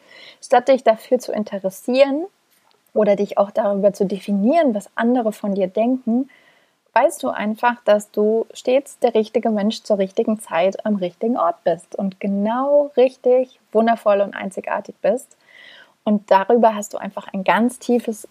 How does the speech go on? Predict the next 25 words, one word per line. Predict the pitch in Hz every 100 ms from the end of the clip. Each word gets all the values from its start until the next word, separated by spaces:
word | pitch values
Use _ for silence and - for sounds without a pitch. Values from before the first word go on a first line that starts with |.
| -
Wissen | 208 214 - 233 226
und | 208
Bewusstsein, | 202 190 202 202 - 190 180 190 185
was | 202 -
dir | - 202
niemand | 208 202 220 262 254 185 175
wegnehmen | 185 - - 214 220
kann. | 220 240 311 _ _ - - - -
Also, | 214 208 196 202 202 -
ähm, | 202 196 202 202 _
ja, | - 339 302
und | 196 196
gestärkt, | 208 - - 240 277 302 - -
ähm, | - 226 220 220 _ _ _ _ _ _ _
mit | 214 214
dem | 226 208
Wissen, | 269 285 226
dass | 202 190
du | 233
genau | 226 220 220
richtig | 220 254 - 202 -
bist, | 180 180 -
wundervoll | 208 254 269 240 214 214
und | 202 214
einzigartig, | 208 214 202 196 196 208 - 269